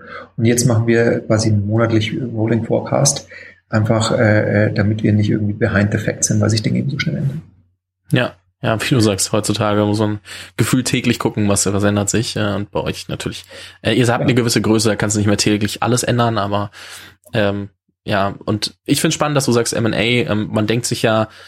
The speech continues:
Speaker 2: okay, Flixbus, ähm, Travel-Bereich, ähm, von heute auf morgen, ähm, gefühlt so hat sich alles ein bisschen zusammengezogen, so der, so rund um den Hals und man dachte so, "Hm, was passiert hier?" Und, ähm,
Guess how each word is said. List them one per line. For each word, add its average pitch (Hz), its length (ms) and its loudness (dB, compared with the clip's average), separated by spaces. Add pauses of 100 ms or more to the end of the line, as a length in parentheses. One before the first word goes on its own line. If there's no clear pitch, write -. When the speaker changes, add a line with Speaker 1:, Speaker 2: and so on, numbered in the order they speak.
(240)
Speaker 2:
okay, - 220 0
Flixbus, 120 760 0
ähm, 107 380 -4 (260)
Travel-Bereich, 113 1300 0
ähm, 107 280 0
von 101 220 -2
heute 117 180 2
auf 107 140 -2
morgen, 107 480 2 (460)
ähm, 104 360 0
gefühlt 117 380 0
so 107 180 4
hat 107 140 0
sich 123 140 0
alles 110 180 0
ein 110 60 2
bisschen 107 240 0
zusammengezogen, 107 840 2
so 101 160 2
der, 98 460 0
so 107 160 -2
rund 104 180 0
um 107 80 2
den 104 180 2
Hals 120 360 0
und 107 80 -2
man 107 160 2
dachte 107 240 -4
so, 107 240 -2
"Hm, 233 360 -2 (180)
was 127 160 0
passiert 127 340 0
hier?" 131 240 2 (640)
Und, 113 440 0
ähm, 110 440 0